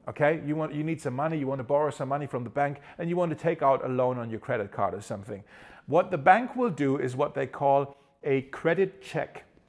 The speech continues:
Okay? That's normal procedure. They will do a credit check on you to see if you are trustworthy,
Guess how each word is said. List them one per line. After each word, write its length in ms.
Okay? 320
That's 180
normal 240
procedure. 520
They 120
will 100
do 140
a 40
credit 360
check 300
on 160
you 300
to 160
see 560
if 260
you 200
are 220
trustworthy, 840